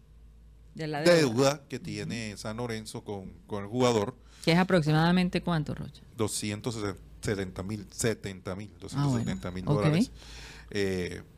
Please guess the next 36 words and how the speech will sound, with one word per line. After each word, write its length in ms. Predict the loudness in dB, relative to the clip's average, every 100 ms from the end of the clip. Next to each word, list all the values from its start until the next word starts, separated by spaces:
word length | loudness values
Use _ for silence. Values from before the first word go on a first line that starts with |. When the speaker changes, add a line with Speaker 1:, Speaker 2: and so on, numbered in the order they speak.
| -16
Speaker 2:
igual 300 | -6 0 2
en, 240 | 4 2
en, 160 | -4 -8
entre 240 | -4 -2
Junior 260 | 0 0 0
y 60 | 0
Rafa 240 | -2 0
Pérez 320 | 2 2 0
llegaron 320 | -2 0 2
a 20 | 0
un 60 |
acuerdo 320 | 0 0 2
de 80 | -2
que 280 | -2 -4 -6 -6
Rafa 320 | -6 -4 -8 -10 -10
renuncie 320 | -8 -6 -6
a 40 | -4
ese 140 | -2
dinero 460 | -2 -2 0 0 -2
y 180 | -6 -12 -18 -20 -12 0
para 200 | 0 0
fa-, 340 | -2 0 2 0 -6
facilitar 840 | 0 2 2 0 0 4 6 4
su 400 | 2 2 4 4 -2 -12 -16 -16 -16 -18 -4
poder, 440 | 2 4 6 4 2 -6 -4
eh, 380 | 0 0 0 -2 -10 -20 -20 -18 -16
ser 260 | 0 4 6
habilitado 580 | 6 4 2 6 6 6
para 220 | 4 2
que 140 | -2
pueda 260 | -4 0 0
jugar. 360 | 2 2 2 0 0
Speaker 1:
O 80 |
sea, 220 | 4 4 4
Rafa 300 | 2 4 4
Pérez 640 | 6 6 6 4 -6 -12